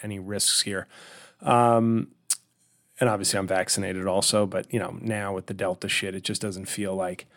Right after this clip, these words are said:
it feels there's just too many stupid people f-, to feel totally safe by just being vaccinated. Um, but yeah, Candyman, I was kinda pumped to see it.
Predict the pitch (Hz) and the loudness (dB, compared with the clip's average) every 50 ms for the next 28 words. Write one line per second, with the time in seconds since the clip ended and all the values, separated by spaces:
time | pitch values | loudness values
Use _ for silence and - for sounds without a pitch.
0 | _ _ _ _ _ _ _ _ _ _ _ _ _ _ _ _ _ _ - - | _ _ _ _ _ _ _ _ _ _ _ _ _ _ _ _ _ _ -2 0
1 | - - 151 151 135 113 - 131 117 - - 143 - - - 156 143 139 131 120 | 2 6 6 6 6 8 6 6 6 4 4 2 2 4 6 6 6 6 6 4
2 | - - 151 147 151 147 - 120 117 113 - 107 104 - - - - 131 120 - | 4 4 4 2 2 0 0 0 0 0 0 -2 -6 -8 -10 -6 -4 -4 -2 2
3 | 120 120 113 - - - 127 127 123 120 113 117 110 - - 123 123 117 110 - | 2 2 2 2 0 2 4 6 6 6 4 4 4 4 4 4 4 4 2 0
4 | - 107 107 101 107 104 - - 104 104 104 95 104 101 104 98 - - - 107 | -2 -2 -2 -2 -4 -6 -6 -4 -4 -4 -2 -2 -2 -2 -2 0 -2 -2 -2 -4
5 | - - - - - - - - _ - - - - - _ _ - - 131 120 | -4 -6 -8 -8 -8 -8 -10 -12 _ -20 -20 -20 -20 -20 _ _ -2 2 4 6
6 | 120 120 117 117 117 117 117 117 120 - - - - - _ _ _ _ _ _ | 6 6 6 6 4 4 2 0 -2 -4 -8 -14 -14 -14 _ _ _ _ _ _
7 | _ _ _ _ _ _ _ _ _ _ _ _ _ _ - 131 127 127 123 123 | _ _ _ _ _ _ _ _ _ _ _ _ _ _ 4 6 8 8 8 6
8 | 120 - - _ _ _ _ _ _ _ _ _ _ _ _ _ _ _ _ _ | 6 2 0 _ _ _ _ _ _ _ _ _ _ _ _ _ _ _ _ _
9 | _ - - 175 160 123 - - 165 165 170 170 170 175 170 165 156 151 135 - | _ 4 8 8 8 8 8 8 8 10 10 10 10 10 8 8 8 6 6 4
10 | - 151 170 156 - - 156 160 160 - - 160 - - 175 180 180 180 185 180 | 4 4 4 4 4 4 4 4 4 4 2 2 4 6 8 8 8 8 6 4
11 | - | 0